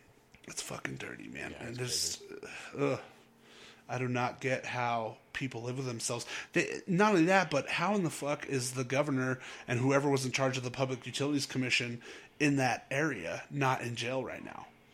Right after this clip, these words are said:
Speaker 2: Yeah, right.
Speaker 1: They endanger the lives of, uh, how many people are in Flint? Forty thousand, fifty thousand, something like that? It's a pretty big city, I think. Maybe less, whatever. It doesn't matter.
Speaker 2: He said he has a lot of regret, so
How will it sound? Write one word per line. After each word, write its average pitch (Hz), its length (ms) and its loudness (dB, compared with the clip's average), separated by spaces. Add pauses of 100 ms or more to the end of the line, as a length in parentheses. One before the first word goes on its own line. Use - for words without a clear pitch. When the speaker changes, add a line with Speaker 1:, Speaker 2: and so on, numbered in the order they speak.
(360)
Speaker 2:
Yeah, 104 200 -4
right. 104 140 -2
Speaker 1:
They 143 200 2
endanger 151 400 4
the 143 120 2
lives 135 440 4
of, 131 180 -2
uh, 110 160 -4
how 151 140 2
many 151 120 6
people 139 280 0
are 131 80 4
in 123 80 0
Flint? - 340 -6
Forty 135 260 -2
thousand, 147 540 0
fifty 151 220 -6
thousand, 165 300 0
something 165 140 0
like 160 120 -2
that? 175 240 0 (200)
It's - 100 -16
a - 20 -16
pretty 202 160 4
big 165 180 4
city, 131 380 0 (400)
I 120 80 0
think. 135 420 2
Maybe 151 220 8
less, 147 280 6
whatever. 139 320 6
It - 80 -2
doesn't 127 240 4
matter. 147 220 6
Speaker 2:
He 113 60 -2
said 165 200 0
he 151 80 0
has 135 120 0
a 135 40 -2
lot 127 140 -2
of 117 80 -6
regret, 104 380 -6
so 92 240 -12